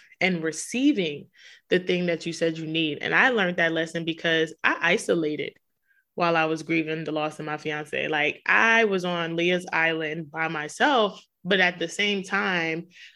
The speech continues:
I'm, like, crying and praying and screaming that nobody gets it and nobody understands and nobody's supporting me. And the reality was, it's not that nobody wanted to support me. It was because I was isolating. And then I wasn't communicating what I said I needed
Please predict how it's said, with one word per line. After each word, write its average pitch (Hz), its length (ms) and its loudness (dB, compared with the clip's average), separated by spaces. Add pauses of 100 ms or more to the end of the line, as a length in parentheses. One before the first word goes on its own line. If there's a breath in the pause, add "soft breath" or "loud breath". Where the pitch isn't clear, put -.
(140)
I'm, 180 180 4
like, 175 320 2
crying 185 760 2 (220 loud breath)
and 165 220 -4
praying 190 460 4
and 156 120 -6
screaming 196 520 2
that 160 160 0
nobody 190 400 2
gets 185 400 0
it 185 100 0
and 156 140 -8
nobody 196 360 2
understands 185 540 0
and 156 140 -8
nobody's 190 420 0
supporting 269 500 2
me. 180 360 0 (320 loud breath)
And 190 180 2
the 180 80 4
reality 196 480 4
was, 175 300 2
it's 170 160 -8
not 196 220 2
that 180 100 2
nobody 175 340 0
wanted 160 360 -2
to 156 120 -10
support 160 300 -2
me. 180 180 0
It 180 80 2
was 175 160 -2
because 180 340 0
I 180 100 4
was 180 140 2
isolating. 165 800 0
And 180 160 4
then 190 140 6
I 175 80 4
wasn't 175 400 0
communicating 170 800 -6 (140)
what 175 180 2
I 165 140 2
said 165 200 -4
I 160 120 -2
needed 165 320 -2